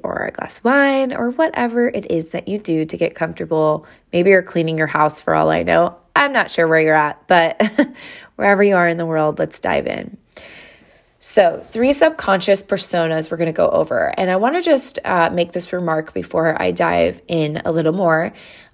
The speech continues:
Um, the purpose of this episode is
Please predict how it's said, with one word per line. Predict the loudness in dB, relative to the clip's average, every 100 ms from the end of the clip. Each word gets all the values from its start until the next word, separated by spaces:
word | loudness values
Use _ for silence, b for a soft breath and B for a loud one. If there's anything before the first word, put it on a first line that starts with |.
| 2
Um, | 2 2 -2 _ _ -6
the | 0 0
purpose | 2 2 4 4 4 2
of | 0 0 2
this | 2 2 0
episode | -2 -2 -4 -2 -2 -4 -8 _ _ _ b b b -2 4
is | 6 4 0